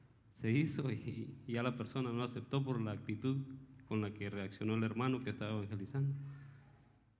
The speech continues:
Y esto es una enseñanza, ¿verdad? Nosotros lo,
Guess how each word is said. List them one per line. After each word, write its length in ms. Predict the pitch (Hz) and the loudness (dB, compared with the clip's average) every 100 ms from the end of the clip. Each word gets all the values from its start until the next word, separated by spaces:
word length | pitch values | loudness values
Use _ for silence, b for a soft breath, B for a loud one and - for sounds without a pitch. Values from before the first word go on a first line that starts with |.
| _ _ _ - | _ _ _ -4
Y 440 | 113 110 107 107 | 2 6 6 6
esto 220 | 117 139 143 | 4 6 4
es 120 | 139 | 6
una 100 | 147 | 6
enseñanza, 600 | 135 123 113 143 156 139 | 6 8 6 6 4 2
¿verdad? 260 | 110 107 123 | 2 0 0
Nosotros 380 | 120 117 127 113 | 0 0 0 0
lo, 320 | 101 92 | 0 -2